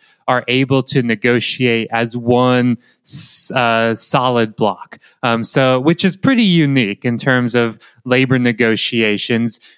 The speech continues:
Um, unions usually have to bargain, uh, you know, per workplace, right? This is why we saw with, like,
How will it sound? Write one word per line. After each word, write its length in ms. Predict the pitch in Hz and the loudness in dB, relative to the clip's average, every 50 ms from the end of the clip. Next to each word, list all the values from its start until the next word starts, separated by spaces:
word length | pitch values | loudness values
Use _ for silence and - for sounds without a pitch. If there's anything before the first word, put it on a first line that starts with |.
| _ _ | _ _
Um, 280 | 123 117 117 117 117 120 | -2 0 0 0 0 0
unions 500 | 123 151 170 175 170 165 156 147 131 127 | 2 2 4 4 4 2 2 2 2 2
usually 400 | 143 151 160 139 151 147 147 135 | 2 4 4 4 2 2 2 0
have 380 | 117 120 127 127 127 120 - - | 0 -2 -2 -2 -2 -4 -6 -4
to 320 | - - 131 127 123 123 | 0 2 4 4 4 2
bargain, 880 | 117 107 120 113 117 117 120 117 113 117 117 113 110 110 107 113 113 107 - _ - | 2 0 0 2 2 2 0 2 2 2 2 2 2 0 0 0 -2 -4 -6 _ -4
uh, 560 | 117 120 113 113 110 107 107 107 110 113 117 | -2 0 2 2 2 2 2 2 2 0 0
you 140 | 120 120 120 | 0 2 2
know, 80 | 117 117 | 2 0
per 380 | - _ - - 139 127 120 | 0 _ 0 0 2 0 0
workplace, 760 | 107 104 107 104 104 - - - - 113 - - 107 - - - | 0 0 0 0 0 -2 -6 -8 -8 -8 -8 -8 -10 -10 -6 -2
right? 240 | 117 117 123 127 - | -2 0 0 -2 -2
This 180 | - 120 - | -2 -2 -2
is 120 | 139 123 - | -4 -4 -2
why 200 | - 123 120 123 | -2 -2 0 0
we 120 | 120 117 | -2 -2
saw 380 | 110 - - 127 113 113 113 110 | -2 -2 0 0 2 2 2 2
with, 200 | 107 113 110 104 | 0 -2 -2 0
like, 200 | 113 113 113 - | -2 -4 -4 -8